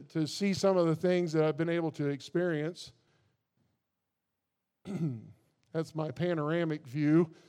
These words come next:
That was taken in August. That's why it was so green at that time. These are some other things that I'm very thankful for. My wife and my daughter, my eldest son,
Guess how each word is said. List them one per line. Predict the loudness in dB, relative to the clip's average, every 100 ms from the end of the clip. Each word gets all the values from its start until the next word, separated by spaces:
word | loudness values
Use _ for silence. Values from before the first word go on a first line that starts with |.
| _ 2
That | 4
was | 4 2
taken | 4 2 2 -2
in | 2
August. | 4 4 4 -2 0
That's | 0 2
why | 0 2
it | 0
was | -4 -4
so | -4
green | -4 -2 -2 -2
at | -6 -6
that | -6 -6
time. | -6 -6 -4 -6 -8 _ _ _ _ _ _ _ _ _ _ -20 _ _ _ _ _ _ _ _ 0
These | 2 2
are |
some | 0 4
other | 6 8 6
things | 4 0 0 0
that | 0
I'm | 0 2
very | 2 2 0
thankful | -4 -4 -6 -6
for. | -4 -2 0 -2 -6 _ _ _ _ _ _ _ _ _ _ _ -4
My | 0 4
wife | 6 6 4 0 -4
and | -2
my | 0 2
daughter, | 2 0 -2 -8 -10 -16 _ _ _ _ _ _ _ _ _ _ _ _ _ _ _ -6
my | 0 4
eldest | 4 4 -2 -2
son, | -2 -2 -4 -6 -10